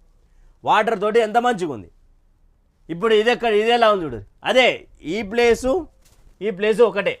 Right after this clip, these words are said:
విద్యుత్ భారం కంటే రైతన్నల ప్రయోజనమే ముఖ్యమనుకున్న కేసీఆర్ పరిపాలన ఫలితం ఇది. మరిప్పుడు నీరుటి, నీరుటి కన్నా సాగు విస్తీర్ణం తగ్గింది. ఫలితం కరెంటు వాడకం కూడా పడిపోయింది. అయినా ఎత్తిపో-, ఎత్తిపోతలకు కరెంటు వాడకం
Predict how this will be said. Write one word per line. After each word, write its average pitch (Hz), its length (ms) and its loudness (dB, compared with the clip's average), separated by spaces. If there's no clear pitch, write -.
విద్యుత్ 185 440 0
భారం 196 260 4
కంటే 190 280 0
రైతన్నల 190 420 2
ప్రయోజనమే 190 600 0
ముఖ్యమనుకున్న 175 540 -4
కేసీఆర్ 175 400 -4
పరిపాలన 165 480 -4
ఫలితం 156 320 -4
ఇది. 107 120 -10
మరిప్పుడు 170 520 0
నీరుటి, 180 360 -4
నీరుటి 185 400 -2
కన్నా 185 260 0
సాగు 175 300 0
విస్తీర్ణం 175 460 -6
తగ్గింది. 123 320 -6
ఫలితం 170 320 -6
కరెంటు 170 360 -4
వాడకం 160 360 -2
కూడా 147 140 -4
పడిపోయింది. 135 420 -6
అయినా 165 220 -2
ఎత్తిపో-, 160 320 -4
ఎత్తిపోతలకు 165 640 -6
కరెంటు 160 320 -6
వాడకం 151 340 -2